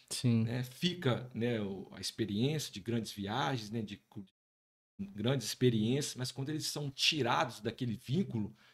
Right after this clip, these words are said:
Speaker 2: é algo realmente muito forte.
Speaker 1: Sim.
Speaker 2: Certo? Então, é... aí tem toda uma equipe também psicológica dentro dos clubes, né?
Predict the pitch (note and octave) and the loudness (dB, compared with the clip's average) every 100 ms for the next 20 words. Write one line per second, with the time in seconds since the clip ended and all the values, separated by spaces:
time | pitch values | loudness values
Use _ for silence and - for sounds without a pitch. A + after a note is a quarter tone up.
0 | _ _ - G#2+ A#2 C3+ C3 C3+ B2+ C3 | _ _ -2 2 2 2 0 0 0 0
1 | B2+ D3+ B2+ A#2+ - - - A2 F2 - | -2 -2 -2 -2 -2 -6 -4 -4 -4 -4
2 | - - - - - A#2+ A2+ G#2+ G2+ G2 | -4 -6 -16 -6 4 6 6 0 -6 -6
3 | - G#2 - G2+ A#2 B2 C3 B2+ A#2+ A2+ | -6 -8 -6 -4 0 2 2 4 4 4
4 | G#2+ G2+ - - G#2+ - D#3 - D3+ G3 | 2 -2 -8 -6 -4 -2 -2 -2 2 2
5 | G3 D#3+ - B2+ B2+ B2+ - A#2+ G2+ A2 | 2 -4 -2 -2 -2 -4 -2 -2 2 2
6 | B2+ G2+ G2+ - G2 - G2+ C3 A2 G#2 | 2 -2 -8 -10 -14 -10 -2 0 0 -2
7 | A#2+ | -4